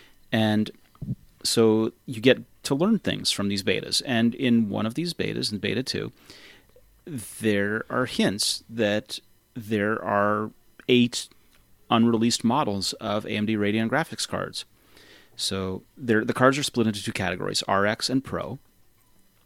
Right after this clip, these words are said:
There are six G P Us that are identified as Radeon R X Vega twenty cards with a variety of different suffixes, as well as two Radeon Pro Vega twenties.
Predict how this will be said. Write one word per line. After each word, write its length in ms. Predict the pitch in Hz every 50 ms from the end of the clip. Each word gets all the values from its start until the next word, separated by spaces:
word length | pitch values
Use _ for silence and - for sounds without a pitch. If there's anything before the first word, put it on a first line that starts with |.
| _ _ _ - -
There 180 | - 113 113 104
are 60 | 101
six 300 | - - 151 127 - -
G 160 | - 139 127
P 260 | - 120 110 110 107
Us 140 | 107 107 -
that 160 | - 110 104
are 40 | 104
identified 520 | 101 98 107 101 98 - - 95 95 95
as 140 | 98 95 -
Radeon 360 | - 107 101 101 104 98 98
R 160 | 101 98 98 92
X 160 | 92 - -
Vega 300 | 104 101 98 98 98 104
twenty 380 | - - - 123 123 - 113
cards 420 | - - 98 95 - 123 139 - - - - - - - - -
with 160 | 117 113 101
a 220 | 110 98 95 95 92
variety 400 | 90 - 90 90 85 85 85 85
of 60 | 82
different 240 | - 85 92 87 -
suffixes, 520 | - 85 - - - - - 98 104 - - - - - - - _ _ _ _ -
as 300 | 110 104 104 107 - 104
well 420 | 98 95 101 92 92 98 107 110 -
as 420 | - 107 101 101 101 98 - - _ _
two 320 | - - - 107 107 110
Radeon 400 | 101 98 98 98 101 101 98 98
Pro 180 | - - 120 135
Vega 260 | 117 104 - - -
twenties. 460 | - - - 98 - - - - -